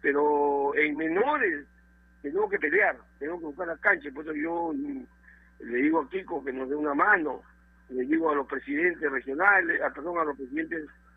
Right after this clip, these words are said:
a los distritales que nos den una mano. Necesitamos cancha para poder sacar jugadores, eh, netos chalacos, ¿entiendes? Netos, netos, ¿no? Porque tú te vas a la Alianza y te encuentras con un jugador que es muy bueno. ¿Y dónde naciste? En Callao.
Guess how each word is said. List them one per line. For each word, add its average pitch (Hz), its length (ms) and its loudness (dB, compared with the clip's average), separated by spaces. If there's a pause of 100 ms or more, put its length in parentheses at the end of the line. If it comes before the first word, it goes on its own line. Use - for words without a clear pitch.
(200)
a 127 100 -4
los 127 240 -2 (140)
distritales 165 720 2
que 151 100 -10
nos 147 120 -8
den 165 120 -4
una 165 180 -2
mano. 180 480 -2 (520)
Necesitamos 143 480 -2
cancha 233 460 2
para 147 200 -8 (160)
poder 175 160 -10
sacar 165 280 -4
jugadores, 165 440 -4 (160)
eh, 143 140 -8
netos 180 380 -4
chalacos, 170 680 0 (840)
¿entiendes? 170 380 -2 (280)
Netos, 180 440 -2
netos, 127 400 -10
¿no? 170 160 -8
Porque 117 340 -14 (480)
tú 370 80 0
te 208 120 4
vas 226 240 4
a 170 640 2
la 165 80 -6
Alianza 233 500 2
y 202 80 0
te 165 120 -4
encuentras 196 320 -2
con 196 120 -4
un 214 120 -4
jugador 208 220 -6
que 202 100 -6
es 202 40 -4
muy 214 180 -8
bueno. 226 240 0
¿Y 196 60 -4
dónde 247 220 -2
naciste? 240 400 0
En 160 40 -4
Callao. 202 460 2